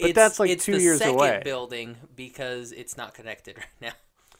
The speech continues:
Speaker 1: True. We could consider all three of our current buildings one
Speaker 2: One
Speaker 1: building.
Speaker 2: building, yeah.
Speaker 1: I agree. Yeah.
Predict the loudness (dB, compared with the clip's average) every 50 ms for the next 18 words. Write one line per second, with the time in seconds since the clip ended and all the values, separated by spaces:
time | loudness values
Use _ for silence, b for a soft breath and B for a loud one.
0 | _ -14 -12 -6 -2 2 4 6 6 6 4 2 -2 -4 -6 -6 -4 -2 -4 -4
1 | -6 -8 -12 -12 -8 -4 -2 0 2 2 2 0 -2 -4 -4 -4 -2 -2 -4 -4
2 | -4 -6 -6 -4 -6 -6 -6 -6 -10 -12 -14 -16 -14 -10 -8 -8 -8 -8 -8 -8
3 | -8 -8 -10 -10 -12 -16 -16 -14 -14 -10 -6 -4 -4 -4 -4 -4 -4 -4 -4 -6
4 | -8 -12 -18 _ _ _ _ _ _ _ _ _ -10 -8 -6 -6 -8